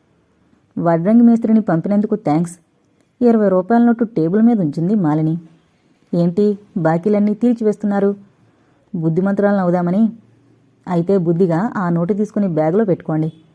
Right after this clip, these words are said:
"రిపేర్ ఖర్చులు ఇంటివాళ్లు భరించాలి, కానీ మీరు భరించడం ఏం బాగుంటుంది?" "చూడండి మిస్ మధుమాలిని,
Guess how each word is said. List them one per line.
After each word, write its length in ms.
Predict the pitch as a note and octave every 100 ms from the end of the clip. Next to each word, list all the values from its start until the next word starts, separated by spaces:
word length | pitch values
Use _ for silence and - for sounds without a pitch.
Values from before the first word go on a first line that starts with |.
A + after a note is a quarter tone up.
| _ _ _ _ _ _ _ _ -
"రిపేర్ 320 | G3+ G#3 A#3+ B3
ఖర్చులు 480 | A#3 C3+ F3 G3 -
ఇంటివాళ్లు 440 | E3+ F3 G#3 G#3+
భరించాలి, 640 | E3+ E3+ F#3 F#3+ E3+ E3+ E3+ _ _ _ _ _ _ _ _ _ -
కానీ 260 | E3+ F#3+
మీరు 280 | G#3+ F#3+ G#3+
భరించడం 500 | G#3 A3 A3+ A3+ A#3
ఏం 240 | F#3 F3+ G3+
బాగుంటుంది?" 600 | G#3+ A3 G#3 A#3 A3+ E3 - _ _ _ _ _ _ G3+ F3+
"చూడండి 280 | F3 G3 G3+
మిస్ 240 | F#3+ F3+
మధుమాలిని, 600 | D#3 E3 F3 E3+ F#3+